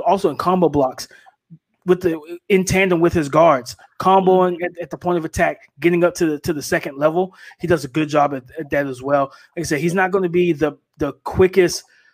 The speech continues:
Speaker 1: um, and best athlete in terms of lateral movement as well, but getting up, uh, field vertically, north and south, I really love Landon Dickerson in a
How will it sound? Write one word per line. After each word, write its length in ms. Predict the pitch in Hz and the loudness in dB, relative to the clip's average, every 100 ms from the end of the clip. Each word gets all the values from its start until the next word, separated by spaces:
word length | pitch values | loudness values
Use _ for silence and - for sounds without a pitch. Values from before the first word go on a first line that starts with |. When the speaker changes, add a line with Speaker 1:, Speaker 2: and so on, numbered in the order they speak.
| _ - | _ -6
Speaker 1:
um, 520 | 151 151 143 139 135 - - 165 165 | 0 2 2 -2 -14 -18 -16 -14 -12
and 240 | 170 156 139 | -14 -12 -2
best 240 | 180 175 - | -2 -2 -2
athlete 380 | 160 165 175 | -2 0 0
in 80 | 147 | 0
terms 260 | 143 165 143 | 0 -2 -2
of 160 | 127 | -6
lateral 340 | 143 160 160 160 | 0 2 4 2
movement 400 | 160 156 156 151 | 2 0 0 -4
as 140 | 143 | -2
well, 200 | 160 156 | 2 2
but 220 | 151 123 | 0 -6
getting 320 | 120 165 175 156 - | -2 2 2 0 -2
up, 260 | 156 - _ _ - _ _ - | -2 -2 _ _ -20 _ _ -4
uh, 180 | 156 139 | -2 -2
field 420 | 131 156 156 139 | 0 2 2 2
vertically, 440 | 143 156 160 175 | -2 -2 0 -2
north 260 | 143 147 151 | 0 -2 -2
and 120 | 151 | -6
south, 360 | - 160 175 - - - - | -2 0 0 -2 -20 -20 -16
I 100 | - | -10
really 360 | 127 131 147 143 | -8 -2 0 2
love 240 | 135 127 | 0 0
Landon 300 | 135 131 123 | -4 -10 -10
Dickerson 380 | 127 135 135 151 | -8 -8 -8 -10
in 160 | 139 131 | -10 -12
a 120 | 120 | -12